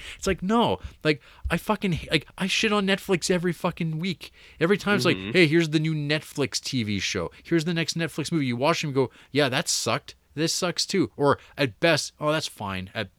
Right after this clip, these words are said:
Speaker 1: at most, not like, "This is a game changer."
Speaker 2: Yeah, at best.
Speaker 1: At
Speaker 2: It's,
Speaker 1: best.
Speaker 2: it's fine, I guess.
Speaker 1: Yeah. So, I don't know. I thought that was a curious thing from this past week that will, like, never be brought up ever again. And we'll just, like, continue to, like,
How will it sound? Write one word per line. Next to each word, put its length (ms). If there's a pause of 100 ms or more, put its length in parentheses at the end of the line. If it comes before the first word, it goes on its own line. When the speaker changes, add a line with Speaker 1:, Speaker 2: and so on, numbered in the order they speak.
(140)
Speaker 1:
at 240
most, 400
not 240
like, 260
"This 240
is 60
a 60
game 320
changer." 480 (200)
Speaker 2:
Yeah, 180
at 220
best. 480
Speaker 1:
At 140
Speaker 2:
It's, 160
Speaker 1:
best. 380 (220)
Speaker 2:
it's 140
fine, 460
I 80
guess. 440
Speaker 1:
Yeah. 200 (400)
So, 440 (140)
I 100
don't 140
know. 80
I 80
thought 200
that 140
was 120
a 40
curious 540
thing 180
from 160
this 100
past 320
week 180
that 180
will, 200
like, 220
never 340
be 160
brought 240
up 160
ever 280
again. 420
And 160
we'll 80
just, 240
like, 140
continue 440
to, 140
like, 300